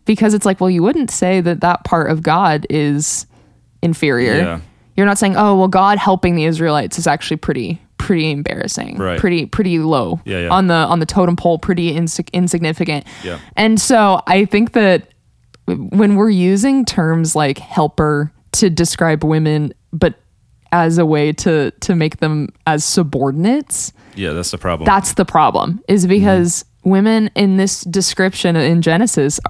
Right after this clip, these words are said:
Speaker 1: women as helpers, "I will make you a helper." That is not a subordinate. <laughs> That is not a call to be subordinate.
Speaker 2: Yeah, think about, like, um, like, the, the helping professions.
Speaker 1: Mm-hmm.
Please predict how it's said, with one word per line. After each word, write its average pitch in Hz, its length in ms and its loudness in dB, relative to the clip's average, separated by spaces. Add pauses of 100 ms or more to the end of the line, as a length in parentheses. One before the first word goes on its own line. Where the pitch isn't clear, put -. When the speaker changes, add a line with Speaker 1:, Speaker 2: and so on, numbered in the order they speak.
Speaker 1:
women 170 360 0
as 160 120 0
helpers, 156 680 -2 (160)
"I 180 100 4
will 185 120 2
make 175 280 2
you 160 140 0
a 135 80 0
helper." 160 540 0 (360)
That 190 140 2
is 233 140 4
not 165 520 2 (120)
a 160 360 2 (480)
subordinate. 156 840 0 (300)
<laughs> 277 180 -2 (360)
That 214 140 4
is 226 80 2
not 247 120 4
a 208 60 0
call 202 300 2
to 214 100 2
be 180 120 0
subordinate. 147 800 -2
Speaker 2:
Yeah, 135 160 0
think 139 200 -4
about, 120 280 0
like, 101 220 -2
um, 92 440 -2
like, 101 300 -4
the, 90 420 -2 (100)
the 92 80 -4
helping 104 260 -2
professions. 127 440 -4
Speaker 1:
Mm-hmm. 247 360 2